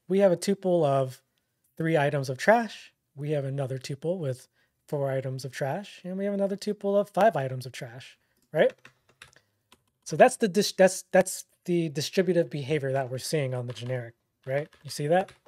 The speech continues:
It's, it's going through three, four, and five. Now, check this out. This is what's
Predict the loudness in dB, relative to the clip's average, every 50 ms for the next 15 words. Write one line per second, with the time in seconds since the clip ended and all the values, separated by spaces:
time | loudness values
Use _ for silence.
0 | _ _ _ _ _ _ _ -12 -12 -12 -14 -16 _ _ -20 -20 -16 -16 -6 -4
1 | -2 -2 0 -2 -2 -4 -6 -6 -6 -8 -6 -2 0 0 0 0 -2 -6 -14 _
2 | _ _ _ _ _ -6 -2 -2 0 -2 -2 -6 _ -14 -14 -14 -10 -10 -10 -10
3 | -10 -14 -18 -20 -20 -20 -20 -20 _ -20 -20 -20 _ _ _ -20 -20 _ -20 -20
4 | _ -10 -4 0 4 4 6 6 6 4 4 2 0 -4 -10 _ _ _ _ _
5 | _ _ _ _ _ _ _ -8 0 6 6 6 6 6 0 -4 -2 0 -2 -2
6 | -2 -2 -4 -2 0 0 0 0 6 6 6 6 6